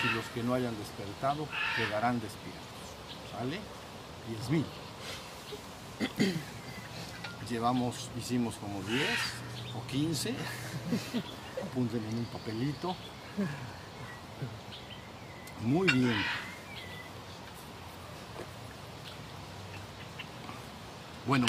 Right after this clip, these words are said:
mira, debemos recibir nuevas preguntas. Yo considero que al punto en que estamos hemos hablado de bastantes cosas, hemos hablado de bastante del despertar. Yo creo que es oportuno hablar un poquito de fuego,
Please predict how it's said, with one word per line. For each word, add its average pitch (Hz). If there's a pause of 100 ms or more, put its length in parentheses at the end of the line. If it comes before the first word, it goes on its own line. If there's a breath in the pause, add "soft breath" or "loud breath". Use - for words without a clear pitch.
mira, 123 (520)
debemos 156
recibir 139
nuevas 147
preguntas. 110 (840)
Yo 165
considero 151
que -
al 113
punto 131
en 117
que 127
estamos 143
hemos 135
hablado 123
de 107
bastantes 104
cosas, 147 (120)
hemos 143
hablado 127
de 110
bastante 110
del 110
despertar. 117 (720 loud breath)
Yo 156
creo 165 (220)
que 117
es 120
oportuno 135
hablar 117
un 127
poquito 123
de 104
fuego, 131